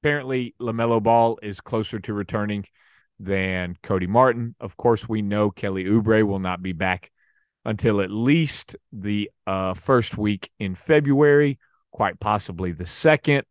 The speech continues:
It's gonna be really close right up against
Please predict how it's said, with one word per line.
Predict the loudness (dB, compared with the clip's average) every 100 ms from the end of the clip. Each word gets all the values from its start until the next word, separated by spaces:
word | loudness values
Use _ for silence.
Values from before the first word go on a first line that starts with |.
| _ _
It's |
gonna | -6 -6
be | -4 -6 -6 -12
really | -8 2 6 8 8
close | 6 2 2 0
right | 0 0
up | 0
against | -2 -4 -4 -8